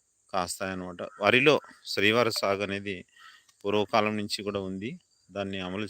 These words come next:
చేసుకుంటే రైతులకి చాలా మంచి, ఆ, ఫలితాలు ఇస్తాయన్నమాట. ఈ రెండు విషయాలని రైతులు గుర్తుపెట్టుకొని రాబోయే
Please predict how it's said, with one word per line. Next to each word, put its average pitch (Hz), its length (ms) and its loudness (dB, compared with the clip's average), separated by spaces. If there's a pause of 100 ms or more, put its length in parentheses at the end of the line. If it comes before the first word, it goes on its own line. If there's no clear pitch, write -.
చేసుకుంటే 98 600 -6
రైతులకి 92 600 -10 (200)
చాలా 95 160 2
మంచి, 92 560 -6 (540)
ఆ, 87 380 -12 (460)
ఫలితాలు 95 400 4
ఇస్తాయన్నమాట. 80 600 -10 (760)
ఈ 110 280 4
రెండు 120 380 2 (480)
విషయాలని 110 680 2 (420)
రైతులు 95 340 -2
గుర్తుపెట్టుకొని 98 960 -6 (600)
రాబోయే 110 540 8